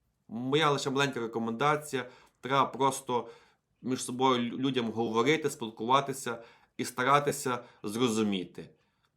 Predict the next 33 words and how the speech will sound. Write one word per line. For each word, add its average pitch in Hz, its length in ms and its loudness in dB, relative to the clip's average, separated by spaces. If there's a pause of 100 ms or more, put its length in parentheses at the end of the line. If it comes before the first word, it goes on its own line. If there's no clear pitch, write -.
(760)
Наскільки 131 400 -4
це 120 180 -4
можливо, 107 540 -2
тому 101 280 -8
що - 160 -10
теж 95 280 -4
бачу, 90 360 -6
що - 560 -12 (540)
взаєморозуміння — 110 720 -2
це 107 140 -6
таке, 107 520 -2 (340)
як, - 240 -14
як - 220 -6
скарб 117 360 4
уже 92 200 -2
якийсь. 87 440 -10
Там, 90 200 -14
знаю, 90 280 -8 (460)
з 101 160 -14
десяти 127 360 0
пар, 147 240 2
може, 131 220 0
таке - 160 -4
є 120 140 0
в 113 100 -4
одної, 110 360 0
прям 104 180 -2
якесь 107 220 -4
таке 107 400 0 (260)
більш-менш 127 640 0
людське, 120 340 -6
нормальне 113 360 0
взаєморозуміння. 95 1080 -4